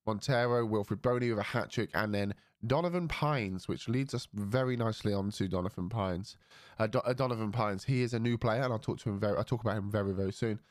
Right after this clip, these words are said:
Uh, but that was a good win. That finishes us second in the league with three games in hand on Toronto F C, who are top, and we're a point behind them.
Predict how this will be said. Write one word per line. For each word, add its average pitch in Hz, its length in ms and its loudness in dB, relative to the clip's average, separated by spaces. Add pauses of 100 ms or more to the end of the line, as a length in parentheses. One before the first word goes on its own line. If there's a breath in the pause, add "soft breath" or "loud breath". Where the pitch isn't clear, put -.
(400 loud breath)
Uh, 104 220 2
but 104 80 2
that 135 100 4
was 127 120 -2
a - 20 -4
good 127 160 2
win. 110 220 0 (160)
That - 180 -2
finishes 156 400 -2
us 143 220 -2
second - 640 -4 (420)
in 170 120 0
the 160 60 4
league 110 400 2 (300 soft breath)
with 107 100 -2
three 160 300 0
games 139 460 0
in 127 100 2
hand 120 460 0
on 107 220 0
Toronto 120 560 0
F 117 120 2
C, 117 220 0
who 117 160 2
are 104 160 2
top, - 520 -2 (680)
and 110 100 0
we're 107 100 4
a 104 60 2
point 110 240 0
behind 98 380 0
them. 76 160 -2